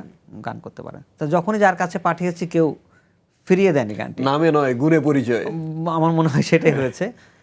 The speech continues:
Speaker 1: তারপরে যখন তার রেকর্ডিং এসে দেখলো যে এতটুকু একটা ছেলে গান করছে, একটু, আহ, বিস্মিত হয়েছেন, কিন্তু
Speaker 2: হ্যাঁ।
Speaker 1: কোনো,
Speaker 2: কিন্তু ততদিনে তো
Speaker 1: সমস্যা নেই।
Speaker 2: মুগ্ধ হয়ে গেছেন গানের প্রতি।
Speaker 1: মোটামুটি
Speaker 2: হ্যাঁ।
Speaker 1: <laughs> তখন শুরু হয়ে গেছে। তারপরে তো, আহ, আসিফ আকবরের সাথে পরিচয় হলো আমার।
Speaker 2: হ্যাঁ।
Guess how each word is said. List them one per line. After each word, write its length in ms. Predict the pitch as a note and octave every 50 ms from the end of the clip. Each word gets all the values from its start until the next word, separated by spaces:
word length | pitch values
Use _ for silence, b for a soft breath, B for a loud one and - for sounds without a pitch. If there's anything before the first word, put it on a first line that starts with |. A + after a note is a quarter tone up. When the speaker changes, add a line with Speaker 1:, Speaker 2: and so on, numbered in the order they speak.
| b b -
Speaker 1:
তারপরে 380 | E3 E3 F#3+ G3 G#3+ A#3+ B3
যখন 260 | A3+ A3+ G3 A3 A3 G3
তার 140 | G#3 G3
রেকর্ডিং 380 | E3+ D3+ D3 D3 F#3 G3+ A3+ A#3
এসে 160 | A#3 G3 -
দেখলো 280 | G#3+ G#3 G3 G3+ G#3 G3+
যে 80 | F3+
এতটুকু 300 | F#3+ D#3+ E3+ E3+ F3 E3+
একটা 120 | F3+ E3+ E3+
ছেলে 220 | - - E3 D3+
গান 160 | C3+ C#3+ D3
করছে, 280 | C#3+ E3+ F3 E3+ - G#3+ A3+ A#3+
একটু, 360 | G3+ E3+ - - A#3 A3 - _ b b b b b b b b
আহ, 80 | - - E2+ D#2 D#2 E2+ - F#2+ F#2+ G2 F#2 F2+ F#2+ F#2 - - - - F#3 F3+ - A2+ -
বিস্মিত 480 | - - E3 D3+ E3 E3 - G#3 G3 F#3
হয়েছেন, 360 | E3 D3+ B2 - - F3 A3
কিন্তু 280 | - F#3 E3 D#3 E3 C#3
Speaker 2:
হ্যাঁ। 140 | D3+ C#3
Speaker 1:
কোনো, 340 | - - E3+ D#3 D3 C3 - - - - - - - - _ _
Speaker 2:
কিন্তু 200 | - C3 B2 E3+
ততদিনে 160 | F3 E3 F#3 F#3+
তো 60 | G3
Speaker 1:
সমস্যা 180 | G3+ G3+ G#3
নেই। 100 | G3 F3
Speaker 2:
মুগ্ধ 240 | F3+ F3+ F3 D#3+ F3
হয়ে 500 | F3+ F#3 F#3+ F#3+ F3 C#3 D3+ F3 F#3+ F#3+
গেছেন 320 | F3 E3 - - D#3 C#3 C#3
গানের 260 | C#3 C3+ C3 B2 G#2+
প্রতি। 280 | A2 A#2+ G2+ G#2 G#2 - -
Speaker 1:
মোটামুটি 640 | F3 F3+ E3+ E3 F3 E3 D#3 C#3 D3+ C3+ B2+ A#2+
Speaker 2:
হ্যাঁ। 120 | A#2+ C3+ B2+
Speaker 1:
<laughs> 240 | - - C#3+ - -
তখন 140 | C#3 C3
শুরু 200 | A#2+ - C#3+ A#2+
হয়ে 220 | A2 A#2 A#2 G#2+ -
গেছে। 340 | - - - - - - - _ _ _ _ _ -
তারপরে 360 | D3+ D3 D3+ D3+ F3 E3+ E3+
তো, 280 | E3+ F3 E3+ D3+ - b b b b b b b b
আহ, 360 | - - - - C3 B2 A2+ B2
আসিফ 380 | C3 - - D#3+ D#3 D3+ C3
আকবরের 280 | D3+ C3+ B2 A#2+ C3 A2+
সাথে 180 | - A#2 G#2+
পরিচয় 340 | A2+ A#2 A#2+ G#2+ G#2 - G#2+
হলো 120 | A2 G#2 G2
আমার। 120 | G2+ A#2
Speaker 2:
হ্যাঁ। 300 | C3+ G3 - - _ _